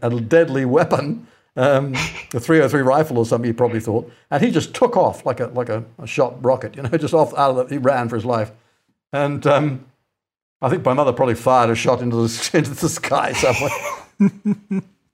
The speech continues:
But I've been laughing about that ever since. I inherited that gun, by the way, and, it, and I don't know how, somehow it got lost in the years, but I actually have a replica of it in my gun cabinet now.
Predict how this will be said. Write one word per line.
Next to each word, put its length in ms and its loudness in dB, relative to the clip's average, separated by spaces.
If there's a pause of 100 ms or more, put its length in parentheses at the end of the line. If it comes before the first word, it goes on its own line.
(120)
But 140 4
I've 180 4
been 180 4
laughing 360 4
about 260 4
that 160 4
ever 160 4
since. 220 0
I 120 2
inherited 440 2
that 180 0
gun, 220 2
by 100 4
the 80 2
way, 260 2
and, 140 0
it, 140 -4
and 160 -4
I 100 -2
don't 160 0
know 100 2
how, 200 2
somehow 340 0
it 80 -4
got 160 -6
lost 340 -2
in 160 -8
the 80 -6
years, 260 -6
but 140 -12 (380)
I 100 0
actually 220 -2
have 220 0
a 20 0
replica 400 -2
of 180 0
it 160 -6
in 160 -6
my 240 -6 (180)
gun 200 -4
cabinet 380 -6
now. 320 -8